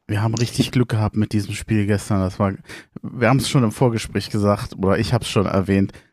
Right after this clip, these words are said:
ganz große Werbung für den Fußball. Mal gucken, ob das, was ich heute noch vorhabe, ich hoffe, es klappt. Ich will heute noch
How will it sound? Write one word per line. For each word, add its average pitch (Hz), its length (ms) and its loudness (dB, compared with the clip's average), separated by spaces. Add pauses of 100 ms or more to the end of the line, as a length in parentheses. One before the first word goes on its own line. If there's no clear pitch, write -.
(240)
ganz 135 300 2
große 131 400 4
Werbung 113 340 4
für - 160 -2
den 104 160 4
Fußball. 101 600 2 (280)
Mal 117 140 4
gucken, 175 380 2
ob 127 140 -2
das, 147 200 0
was 131 100 2
ich 123 140 0
heute 139 240 4
noch 117 160 2
vorhabe, 131 760 4
ich - 140 -2
hoffe, 131 180 2
es - 200 -4
klappt. - 280 0
Ich - 100 -4
will 151 140 4
heute 147 180 2
noch 147 180 0